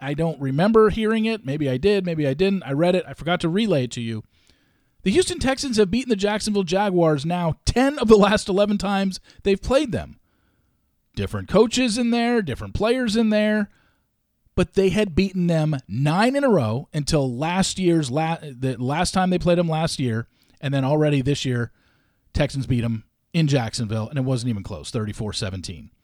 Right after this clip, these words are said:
So clearly, when the Texans play the Jaguars, throw out the line. It doesn't matter. So it's, um, it's why I had Texans as one of my plays, um,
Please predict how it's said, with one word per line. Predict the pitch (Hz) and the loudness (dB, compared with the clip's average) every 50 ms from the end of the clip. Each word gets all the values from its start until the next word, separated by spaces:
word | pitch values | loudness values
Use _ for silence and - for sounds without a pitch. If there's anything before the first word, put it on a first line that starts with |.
| _ _ _ _ _ _ _ _ _ _ _ _ _ _ _ _ _ _ _ | _ _ _ _ _ _ _ _ _ _ _ _ _ _ _ _ _ _ _
So | - - - 220 196 190 | -8 0 2 2 2 2
clearly, | - 175 113 - 247 311 330 330 285 220 156 95 85 - _ _ _ | -2 -6 -4 -2 0 0 2 2 2 2 0 -2 -4 -12 _ _ _
when | - 165 208 | -4 -4 -2
the | 208 185 | -2 -4
Texans | - - 220 220 - 220 208 190 | -2 -2 -2 -2 0 -2 -4 -2
play | - 208 214 202 | 0 0 2 2
the | 190 | 2
Jaguars, | 170 180 196 208 220 196 180 170 165 170 156 - - _ - | 2 2 0 0 2 4 4 4 4 4 2 -2 -10 _ -18
throw | - - - 180 214 220 220 | -8 0 4 4 4 6 4
out | 214 214 - | 2 2 2
the | 208 | 0
line. | 185 196 208 202 165 120 95 - | 0 2 0 2 0 -2 -2 -4
It | 139 139 - _ - | -8 -10 -8 _ -2
doesn't | 185 175 160 151 170 131 | 0 0 2 0 -2 -2
matter. | 139 143 135 117 - - - _ _ _ _ _ _ _ _ _ _ _ _ _ _ _ _ _ _ _ _ _ _ _ _ _ _ _ _ _ _ _ _ _ _ _ _ _ - | -4 -4 -4 -4 -8 -10 -20 _ _ _ _ _ _ _ _ _ _ _ _ _ _ _ _ _ _ _ _ _ _ _ _ _ _ _ _ _ _ _ _ _ _ _ _ _ -10
So | - - 160 143 135 135 - _ _ _ _ _ - | -4 0 2 2 2 0 -2 _ _ _ _ _ -8
it's, | 139 131 - - - - - - - - _ _ _ _ _ _ _ _ _ _ _ - | -6 -6 -6 -6 -10 -10 -10 -12 -14 -20 _ _ _ _ _ _ _ _ _ _ _ -10
um, | 120 120 120 117 120 117 113 107 104 - | -8 -6 -4 -4 -4 -4 -4 -6 -6 -8
it's | 147 117 - | -8 -8 -6
why | 101 101 117 147 160 | -4 -4 0 2 4
I | 165 | 4
had | 147 156 160 156 - | 6 4 2 2 2
Texans | 156 160 160 - - 170 170 165 147 147 | 0 0 0 0 -4 -2 -2 -2 -4 -2
as | 143 143 131 117 | -2 -2 0 0
one | 123 143 | 0 0
of | 151 143 | 0 0
my | 135 127 | 0 0
plays, | - - 135 139 165 214 240 - - - - _ _ _ _ _ _ _ _ _ _ - | 0 0 2 2 2 2 0 -2 -8 -10 -14 _ _ _ _ _ _ _ _ _ _ -16
um, | 104 107 107 107 104 101 98 98 - | -12 -10 -8 -6 -6 -6 -6 -8 -12